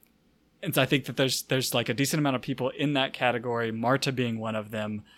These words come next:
I give Marta a little bit more of a pass because she is, like, a, I don't know how old she is, but, like, teenage spoiled girl in, like, the upper, the upper class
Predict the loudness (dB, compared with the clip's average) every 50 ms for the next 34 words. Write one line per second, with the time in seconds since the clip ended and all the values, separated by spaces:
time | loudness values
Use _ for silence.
0 | -20 -20 -20 _ _ 6 6 8 8 6 4 6 4 2 2 4 2 2 2 2
1 | 2 4 6 4 6 6 4 2 2 2 2 2 2 4 2 0 -2 -2 -2 2
2 | 4 6 6 6 4 4 2 -4 -4 -4 -4 -4 -2 -2 0 0 0 0 2 2
3 | 0 0 2 2 2 0 2 0 0 0 2 0 0 -2 -4 -8 -12 _ _ _
4 | _ _ _ _ _ _ _ -2 0 2 4 4 2 2 0 -4 -6 -10 -14 _
5 | _ _ _ _ _ 0 2 2 2 0 -2 -2 -2 -4 -4 -8 -10 -10 -12 -10
6 | -8 -8 -6 -6 -6 -8 -10 -14 _ _ _ _ _ _ _ _ _ -4 0 2
7 | 2 4 4 4 2 2 2 2 2 0 0 -2 -6 _ _ _ _ _ _ _
8 | _ _ _ -6 -4 -4 -2 2 4 6 8 8 6 4 2 0 -2 -4 -8 -10
9 | -12 _ _ _ _ _ _ _ _ _ _ _ _ _ 2 2 2 4 2 0
10 | 0 -2 -2 -2 0 0 0 0 -2 -4 -6 -6 -10 -16 -18 _ _ _ _ _
11 | _ _ _ _ _ _ _ 0 0 2 4 2 0 2 2 0 2 0 -2 -6
12 | _ _ _ _ _ _ _ _ _ _ -4 -4 -2 2 2 2 4 4 0 0
13 | 0 2 4 4 4 2 -2 -4 -4 -4 -4 -8